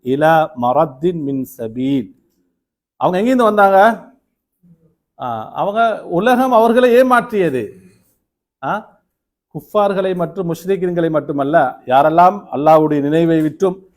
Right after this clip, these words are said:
மார்க்கத்தை விட்டும் தூரமாகி பாவங்கள் ஈடுபட்டு கொண்டிருக்கிறார்களோ, அவர்களை எ-, எது ஏமாற்றியது? துனியா. துனியா ஏமாற்றி விட்டது. அப்ப திரும்ப அவங்க எங்க போறதுக்கு ஆசைப்படுவாங்க?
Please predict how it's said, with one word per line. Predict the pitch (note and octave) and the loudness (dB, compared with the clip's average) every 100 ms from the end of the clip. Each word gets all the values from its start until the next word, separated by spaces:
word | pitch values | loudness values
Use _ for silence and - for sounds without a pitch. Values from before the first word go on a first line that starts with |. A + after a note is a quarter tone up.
| _ _ | _ _
மார்க்கத்தை | B2 C#3+ D#3 F3 F3+ E3+ | 0 0 0 -4 -2 -4
விட்டும் | D#3+ D#3 G3 F#3 | -4 -4 -6 -4
தூரமாகி | E3 E3+ D#3+ D#3 F#3 F#3+ | -2 -2 0 -2 -4 -2
பாவங்கள் | D#3+ D#3+ D#3 D3 C#3 | 0 0 0 -2 -4
ஈடுபட்டு | D3+ C#3+ C#3 | -2 -2 -4
கொண்டிருக்கிறார்களோ, | C#3 C#3 C3+ C#3 C3 D3+ A3 B3 _ _ _ | -6 -6 -4 -6 -4 -4 -4 -6 _ _ _
அவர்களை | C#3+ F#3 A#3 B3 B3 A#3 | -4 -2 -2 -2 -2 -2
எ-, | A3+ - | -6 -6
எது | F#3 A#3+ C4+ B3+ | -2 -2 0 0
ஏமாற்றியது? | A#3+ A3 G#3+ F3+ C#3+ A2+ - _ _ _ _ _ _ D#3+ | -2 -2 -2 0 -2 -6 -12 _ _ _ _ _ _ -6
துனியா. | G#3+ D4 A#3 A#2+ G2 _ _ _ _ _ B2+ | -4 -2 -2 -4 -6 _ _ _ _ _ -10
துனியா | F#3+ A3 G#3+ A3 E3 | -8 -4 -4 -4 -4
ஏமாற்றி | F3+ F3+ E3+ D3+ | -6 -6 -6 -8
விட்டது. | C3 A2+ B2+ A#2 G#2+ _ _ _ _ _ | -8 -6 -4 -4 -8 _ _ _ _ _
அப்ப | C3+ F#3+ | -2 -2
திரும்ப | G3 B3+ C4+ | 0 0 4
அவங்க | A3+ A#3+ | 4 4
எங்க | A#3+ C#4+ | 2 2
போறதுக்கு | B3+ C4 B3 A#3 A3+ G#3 - F3 | 4 2 0 -2 -2 -2 -4 -2
ஆசைப்படுவாங்க? | F#3+ A#3 G#3 F#3+ D3+ C3 A2 | -2 -2 -4 -2 -2 -2 -4